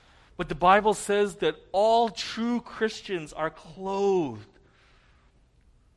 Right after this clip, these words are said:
with Christ's perfect righteousness. When we are united to Jesus through faith, God looks upon us,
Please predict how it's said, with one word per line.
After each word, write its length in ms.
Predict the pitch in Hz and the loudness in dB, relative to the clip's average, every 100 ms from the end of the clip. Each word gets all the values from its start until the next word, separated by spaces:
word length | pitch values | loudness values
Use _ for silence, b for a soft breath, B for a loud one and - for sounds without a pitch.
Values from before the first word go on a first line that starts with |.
| _ _ | _ _
with 200 | 156 - | -14 -14
Christ's 440 | - - 156 151 | -18 -10 -8 -10
perfect 380 | - 165 147 143 | -10 -10 -10 -12
righteousness. 720 | 131 131 127 117 - 107 104 - 151 151 | -12 -12 -12 -20 -16 -16 -16 -20 -20 -2
When 420 | 202 240 247 226 | 2 2 0 -4
we 140 | 220 | -2
are 60 | 214 | -2
united 800 | 190 190 180 185 208 226 233 - | -2 -12 -6 -4 -4 -4 -8 -10
to 100 | 190 | -14
Jesus 540 | 147 196 208 175 165 | -12 -10 -8 -8 -10
through 260 | - 190 202 | -12 -14 -14
faith, 600 | - 208 185 151 202 - _ _ b b b b b b b b b | -14 -10 -8 -6 -8 -14 _ _ b b b b b b b b b
God 380 | - 196 202 170 | -6 -4 -4 -6
looks 480 | 180 208 262 - - | -10 -4 -4 -4 -12
upon 420 | 226 - 202 196 - | -12 -10 -8 -8 -4
us, 680 | 240 285 247 - - - | 0 2 2 -4 -14 -18